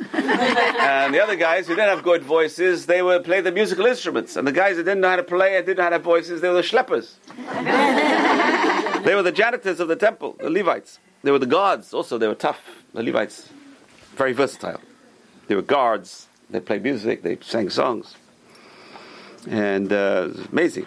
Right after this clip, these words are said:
So it was a joyous celebration. And the only music that was allowed in the temple were the Psalms of David. No one else. David HaMelech, David HaMelech Psalms. Hashem loved David HaMelech Psalms.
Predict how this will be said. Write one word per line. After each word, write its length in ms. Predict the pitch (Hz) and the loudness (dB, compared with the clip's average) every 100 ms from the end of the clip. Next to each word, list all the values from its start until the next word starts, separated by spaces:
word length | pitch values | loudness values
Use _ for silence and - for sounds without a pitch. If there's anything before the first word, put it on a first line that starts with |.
| - | -10
So 300 | - 113 117 | -2 2 2
it 100 | 98 | 2
was 160 | 110 101 | 2 0
a 100 | 110 | 0
joyous 440 | - 147 151 131 | 2 2 2 0
celebration. 720 | - 143 135 123 151 - 90 - - - | -2 0 0 0 0 -2 -6 -10 -16 -4
And 180 | 123 131 | 0 2
the 120 | 143 | 4
only 220 | 151 220 208 | 2 2 2
music 360 | 202 202 180 | 2 2 2
that 100 | 143 | 2
was 100 | 139 | 2
allowed 320 | 135 160 180 | 2 4 2
in 60 | 160 | 0
the 80 | 139 | -2
temple 380 | 170 165 175 151 | -2 0 0 2
were 280 | 151 165 | 4 4
the 280 | 143 147 165 | 4 4 4
Psalms 480 | 165 - 165 175 156 | 2 -2 0 2 0
of 120 | 151 | 0
David. 520 | 147 185 139 101 - - | 2 2 0 -6 -8 -2
No 120 | 170 | 0
one 100 | 185 | 2
else. 380 | 156 - - _ - | 0 -4 -20 _ -4
David 400 | 120 120 156 135 | -4 0 -2 -2
HaMelech, 400 | 127 131 123 104 | -2 0 -2 0
David 240 | 117 131 | 0 0
HaMelech 260 | 123 127 - | 0 -2 -2
Psalms. 360 | - 131 110 | -2 -2 -2
Hashem 260 | 110 113 120 | -4 -2 0
loved 280 | 120 131 - | 2 0 0
David 180 | 120 117 | -2 0
HaMelech 280 | 120 127 | 0 -2
Psalms. 400 | - - 165 - | -4 -6 -6 -14